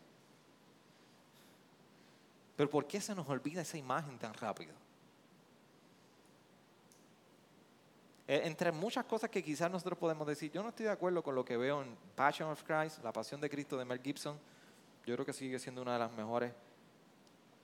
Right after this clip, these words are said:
eh, interpretaciones en muchas cosas, en calidad de imagen. Pero si algo plasmó, ciertamente, es todo el sufrimiento de Jesús.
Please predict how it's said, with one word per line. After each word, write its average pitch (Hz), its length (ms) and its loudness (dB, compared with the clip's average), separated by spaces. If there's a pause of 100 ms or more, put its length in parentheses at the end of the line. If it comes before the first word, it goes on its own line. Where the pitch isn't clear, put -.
(260)
eh, 107 300 -2
interpretaciones 117 760 0
en 120 60 -10
muchas 117 220 -6
cosas, 117 320 -4 (1900)
en 113 100 -12
calidad 120 500 0 (400)
de 113 80 -4
imagen. 113 320 -2 (960)
Pero 131 120 -2
si 147 140 2
algo 233 240 6
plasmó, 156 640 4 (600)
ciertamente, 143 960 2 (680)
es 147 180 -4 (220)
todo 202 340 8
el 214 60 -2
sufrimiento 123 920 0 (280)
de 117 100 4
Jesús. - 420 -6